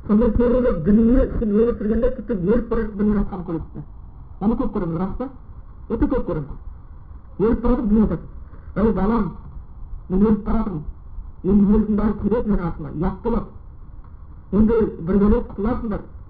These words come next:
тірі жансыңдар ғой. Енді анау жалғыз жылқы болып сойыңдар енді. Ана машинам қалып бара жатыр енді, соны тартыңдар да, жасап дастархан жасаңдар. Ұят болмасын» дейді. Өлгеннен кейін оған, оның ұяттың ешқандай пайдасы жоқ екенін білмейді да. Неге оның бүкіл өмірі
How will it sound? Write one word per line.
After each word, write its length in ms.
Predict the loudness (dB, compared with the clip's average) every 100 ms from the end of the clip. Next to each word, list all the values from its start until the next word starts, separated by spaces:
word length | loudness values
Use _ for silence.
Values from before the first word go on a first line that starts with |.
| -14 -14 2
тірі 140 | 6 6
жансыңдар 420 | 4 2 0 0
ғой. 140 | 0 -2 -6 -16 -16 -18 -18 -14 -4
Енді 120 | 2
анау 140 | 2 2 0
жалғыз 260 | -2 -2 -4
жылқы 180 | -4 -4
болып 140 | -8 -6
сойыңдар 320 | -2 -2 0 -4
енді. 140 | -6 -14 -16 -16 -16 -12 -12 -12 -8
Ана 120 | -2 0
машинам 340 | 4 4 2 2
қалып 140 | 0
бара 120 | 0
жатыр 140 | 0 0
енді, 140 | -4 -4
соны 160 | -6 -2
тартыңдар 380 | -4 -2 -2 -2
да, 120 | -4 -6 -12 -10 -2
жасап 260 | 0 0
дастархан 320 | 0 0 -2 -2
жасаңдар. 300 | -2 -2 -2 -4 -12 -14 -16 -4
Ұят 160 | -2 -2
болмасын» 320 | -4 -2 -2
дейді. 120 | -4 -6 -14 -16 -16 -16 -2
Өлгеннен 360 | 0 4 4 4
кейін 120 | 2
оған, 160 | 0 0
оның 160 | -2 0
ұяттың 280 | 0 -2 -4 -4
ешқандай 260 | -2 -2
пайдасы 280 | 0 -2 -2
жоқ 100 | -6
екенін 200 | -6 -4
білмейді 320 | -2 -2 -4 -8
да. 60 | -14 -14 -16 -16 -16 -18 -16 -16 -14 -16 -16 -16 -2
Неге 180 | 2 4
оның 280 | 4 4 4
бүкіл 180 | 4 4 2
өмірі 220 | 0